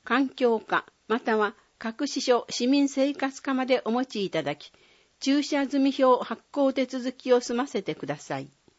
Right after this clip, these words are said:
一頭につき五百円が必要。集合注射実施会場でも手続きできます。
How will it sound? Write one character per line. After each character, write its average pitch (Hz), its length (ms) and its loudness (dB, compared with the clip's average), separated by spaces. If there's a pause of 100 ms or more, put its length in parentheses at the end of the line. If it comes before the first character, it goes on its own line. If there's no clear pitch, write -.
(540)
一 175 160 -6
頭 214 260 -2
に 185 160 -4
つ - 100 -20
き 151 260 -8
五 170 100 -4
百 220 300 -8
円 185 160 -4
が 165 80 -10
必 - 340 -12
要。 123 260 -6 (840)
集 277 280 0
合 269 240 2
注 277 220 -2
射 269 180 0
実 269 160 -2
施 - 220 -6
会 269 240 0
場 247 240 4
で 247 100 2
も 240 160 0
手 226 140 -4
続 240 280 -4
き 208 120 -6
で 160 100 0
き 135 160 -8
ま 131 140 -4
す。 - 320 -20